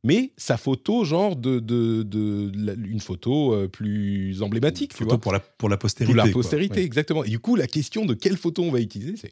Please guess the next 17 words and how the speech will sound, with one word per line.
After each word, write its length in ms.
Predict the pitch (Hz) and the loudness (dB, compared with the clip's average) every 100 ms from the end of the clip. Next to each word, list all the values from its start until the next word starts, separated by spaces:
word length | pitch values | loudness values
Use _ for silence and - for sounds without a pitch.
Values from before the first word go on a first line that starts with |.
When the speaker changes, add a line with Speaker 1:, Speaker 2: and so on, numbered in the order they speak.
| - | -6
Speaker 1:
hyper 160 | 120 | -4
intéressant. 360 | 107 101 87 - | -4 -6 -6 -6
Speaker 2:
Ben 60 | 101 | -4
ouais. 180 | 139 110 - - - | -4 -6 -12 -8 2
Speaker 1:
Euh, 540 | 120 113 110 110 110 110 | 6 6 4 2 -2 0
aussi, 320 | 151 - 190 | 0 2 4
un, 100 | 160 143 | 4 6
un, 340 | 135 123 123 139 | 6 6 4 2
un, 720 | 117 110 107 104 104 104 107 - | 2 2 0 -2 -2 -4 -6 -6
une 160 | 127 | -2
annonce 320 | 143 156 165 120 | 0 0 0 0
de 100 | 127 | 2
Meta 400 | 131 - 151 147 | 0 2 2 0
qui 160 | - | -2
va 100 | 101 | -4
changer 340 | 95 117 107 123 | -4 -4 -4 -4
ses 160 | 92 | -6